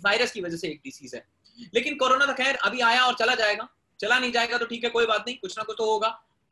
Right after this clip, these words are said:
Right? तो कहीं ना कहीं ये micro और, micro organism की वजह से होने वाली diseases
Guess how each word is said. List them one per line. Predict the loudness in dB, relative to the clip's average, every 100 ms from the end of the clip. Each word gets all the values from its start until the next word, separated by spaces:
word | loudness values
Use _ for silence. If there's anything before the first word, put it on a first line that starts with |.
| 0
Right? | 0 -2
तो |
कहीं | -2 -2
ना | -2
कहीं | -4 -2
ये | -2
micro | 0 0 -2
और, | -2 -2 -2 -4
micro | -4 -4 -4 -4
organism | -2 0 0 -2 -4
की | -6
वजह | -6 -6
से | -10
होने | -8
वाली | -6 -8
diseases | -10 -16 -20 -20